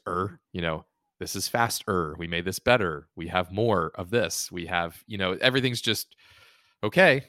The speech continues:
it's just ten percent more than the last time." And it's like, "That's not interesting, really. It's, it's good, but it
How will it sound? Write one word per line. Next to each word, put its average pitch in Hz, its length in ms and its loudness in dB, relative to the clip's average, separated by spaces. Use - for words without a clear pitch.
it's 98 240 -12
just - 240 -4
ten 127 200 -2
percent 123 480 -2
more 117 500 2
than 95 120 -10
the 95 80 -6
last 104 340 0
time." 78 280 -2
And 85 100 -14
it's - 140 -14
like, 95 140 -6
"That's - 260 -4
not 190 260 -4
interesting, 85 720 -6
really. 87 480 -2
It's, - 280 -12
it's - 120 -12
good, 127 440 4
but 95 200 2
it 90 80 -2